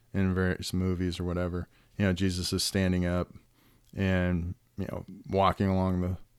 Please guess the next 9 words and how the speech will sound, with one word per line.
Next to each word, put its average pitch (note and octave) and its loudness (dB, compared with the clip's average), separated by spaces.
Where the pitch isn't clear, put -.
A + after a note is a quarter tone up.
the, F2+ -2
you G2 -4
know, F2+ -2
throughout F#2 0
the F#2+ -8
crowds F2+ -2
or F2 -4
around F2+ 0
people E2+ -2